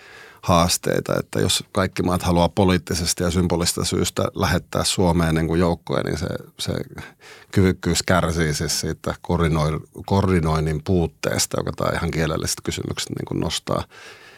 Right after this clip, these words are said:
esille. Ö, eli, eli ketkä maat on kyvykkäitä toimimaan tässä,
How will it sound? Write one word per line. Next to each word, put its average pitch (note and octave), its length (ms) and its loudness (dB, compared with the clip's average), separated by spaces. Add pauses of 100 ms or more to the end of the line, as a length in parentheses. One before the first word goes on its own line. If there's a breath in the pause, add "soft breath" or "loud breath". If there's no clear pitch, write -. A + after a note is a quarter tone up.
(120 loud breath)
esille. F2 460 2 (320 loud breath)
Ö, E2+ 320 2 (380 loud breath)
eli, D#2 140 -4 (180)
eli D2 220 -4 (1300)
ketkä F#2+ 340 0
maat F2+ 240 0
on E2 140 -2
kyvykkäitä F2 600 0
toimimaan E2 600 -2
tässä, - 420 -2